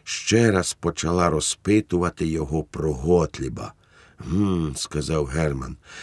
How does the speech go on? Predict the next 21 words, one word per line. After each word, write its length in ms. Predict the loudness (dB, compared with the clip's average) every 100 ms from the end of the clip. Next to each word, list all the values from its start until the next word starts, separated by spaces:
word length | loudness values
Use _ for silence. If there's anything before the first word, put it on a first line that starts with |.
| -12
«а 160 | -8 -8
ти, 220 | 0 2
як 320 | 4 2 0
бачу, 500 | 0 4 4 2 0
за 160 | 2 2
той 260 | 2 0
час 480 | 2 2 2 0 -6 -2
ані 400 | 0 2 2 0
дуду 480 | 4 4 4 2 2
собі. 500 | 0 0 0 -6 -10 _ _ _ _ _ _ _
Та 120 | 0
й 120 | 2 2
весела 720 | 0 -4 -2 4 6 6 4
стала, 520 | 0 -4 -2 0 0
мов 320 | 2 2 2 -2 -4
доньку 560 | 2 2 2 -2 -2
заміж 540 | 2 4 6 4 0 -2
віддала». 680 | -4 -4 -2 0 2 0 -2 _ _ _ _ _ -10
«Я? 460 | -8 -4 -6 -6 -12 _ _ _ _ _ _ _
Господи 800 | 4 6 6 2 -8 -6 -4 -4
Боже, 480 | -2 2 2 0 -6